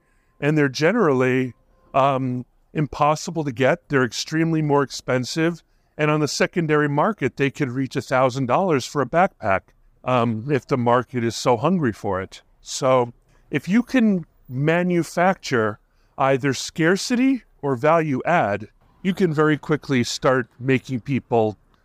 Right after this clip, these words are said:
intentionally pay big money for cheap things. So Walmart was really interested in adding premiums by offering organics, right?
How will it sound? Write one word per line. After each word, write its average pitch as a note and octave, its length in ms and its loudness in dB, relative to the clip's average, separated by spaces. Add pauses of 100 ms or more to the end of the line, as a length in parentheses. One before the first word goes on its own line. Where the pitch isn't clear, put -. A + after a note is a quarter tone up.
(140)
intentionally D3 720 0
pay B2 380 0 (100)
big C#3+ 200 0
money C3 280 2
for A#2+ 160 -6
cheap A2+ 260 -4
things. F#2+ 540 -6
So A#2 560 2 (420)
Walmart D3 560 2
was B2 200 -2
really C3 240 2
interested B2 480 -4
in A#2+ 200 -4
adding C3 540 -2
premiums D3+ 560 0
by A#2+ 380 2 (340)
offering C3 460 0
organics, C#3 840 -2 (200)
right? C3 280 0